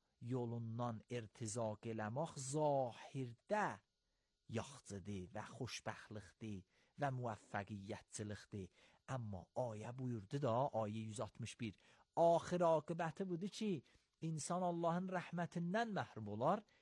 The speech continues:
və dərdnək əzaba duçar olar. Pəs həm müsəlmanların haqqında və həm qabaqcanda əhli kitabın haqqında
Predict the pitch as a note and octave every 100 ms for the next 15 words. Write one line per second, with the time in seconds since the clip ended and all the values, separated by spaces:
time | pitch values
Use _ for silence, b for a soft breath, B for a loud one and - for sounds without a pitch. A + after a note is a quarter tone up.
0 | b - A#3+ - A2 G2+ - D#3+ C#4+ -
1 | - C3 A2+ G#2+ G#2 G#2+ A2 B2 C3+ G3
2 | - _ _ _ _ _ G#2 - C#3 A2+
3 | G#2 G2 - D#3+ F#3 - b - D#3+ G3
4 | G3+ - _ _ D#3 F3 D#3 C#3+ C3+ C3
5 | C3+ F#3+ F3 E3 - C#3+ B2 A#2 F#2+ b
6 | b b - C3+ - G3 B3+ A#3+ - -
7 | E3 A#3 C4 - - B2+ A2+ A2 G2+ -
8 | A2+ - A2+ - A2+ - C3 F3+ F3+ A2+
9 | - - B2+ C#3 F#3 A3 A3